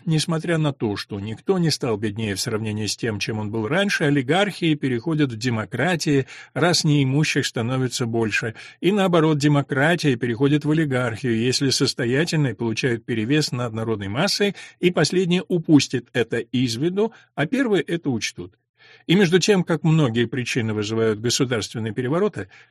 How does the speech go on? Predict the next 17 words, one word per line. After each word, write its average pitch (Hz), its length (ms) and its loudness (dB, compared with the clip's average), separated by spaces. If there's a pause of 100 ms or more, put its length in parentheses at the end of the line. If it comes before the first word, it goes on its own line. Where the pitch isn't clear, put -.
Сократ 127 640 2
указывает 196 560 2
только 196 340 4
одну. 202 360 0 (200)
Именно 190 440 4
будто 180 380 2
бедняками 175 680 0
становятся 165 720 0
вследствие 156 560 0
распутной 160 600 0
жизни 156 480 -2
и 214 120 -2
беря 180 320 2
деньги 170 320 0
под 139 180 -4
большие 135 320 0
проценты, 98 680 -4